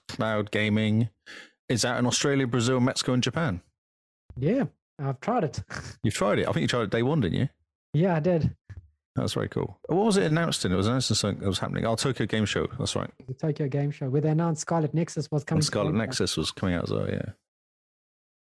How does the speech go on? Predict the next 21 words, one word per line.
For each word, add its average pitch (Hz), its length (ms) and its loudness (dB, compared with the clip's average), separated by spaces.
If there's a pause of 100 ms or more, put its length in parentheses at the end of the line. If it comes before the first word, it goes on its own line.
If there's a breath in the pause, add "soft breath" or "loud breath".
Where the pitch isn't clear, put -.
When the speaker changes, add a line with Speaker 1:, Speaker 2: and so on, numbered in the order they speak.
(120)
Speaker 1:
Which 123 220 2
I 127 60 0
think 113 180 0
is 98 80 2
as 98 100 0
big 98 200 0
as, 92 280 2
uh, 90 200 0 (760)
any 120 180 2
of 135 80 2
the 101 60 2
games 90 240 0
that - 100 -4
come 92 140 -2
out 87 80 0
in 85 60 -4
the 92 60 2
last 87 260 0 (200)
month 101 300 -2
or 110 80 -2
so. - 100 -2